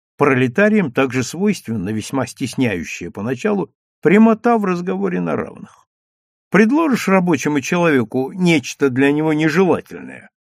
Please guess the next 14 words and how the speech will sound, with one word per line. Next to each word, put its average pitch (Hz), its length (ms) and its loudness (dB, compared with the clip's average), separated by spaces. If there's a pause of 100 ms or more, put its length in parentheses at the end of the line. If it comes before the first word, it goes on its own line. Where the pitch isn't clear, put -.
(260)
он 175 280 2
там, 175 320 2
где 123 220 0
люди 151 280 -2
с - 120 -4
воспитанием 123 800 -4 (180)
соглашаются 131 880 0
из 117 140 -4
деликатности, 233 880 -2 (200)
так - 220 2
и 220 60 8
отрежет: 131 640 2
"Не 320 100 4
хочу". 220 500 -2